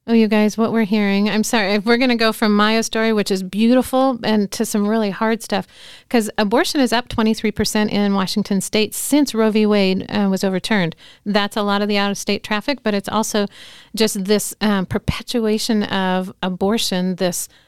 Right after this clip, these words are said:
really bad response to real issues. People don't see it. They,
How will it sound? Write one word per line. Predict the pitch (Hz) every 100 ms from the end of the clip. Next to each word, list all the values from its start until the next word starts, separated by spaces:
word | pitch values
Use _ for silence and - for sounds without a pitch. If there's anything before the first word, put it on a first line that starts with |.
| _ -
really | 208 214
bad | 180 196 190 208
response | 208 - 226 208 - -
to | - 208
real | 196 196 190 196 -
issues. | 226 - 160 165 - - - - _
People | - 226 226
don't | 226 -
see | 254 240
it. |
They, | 185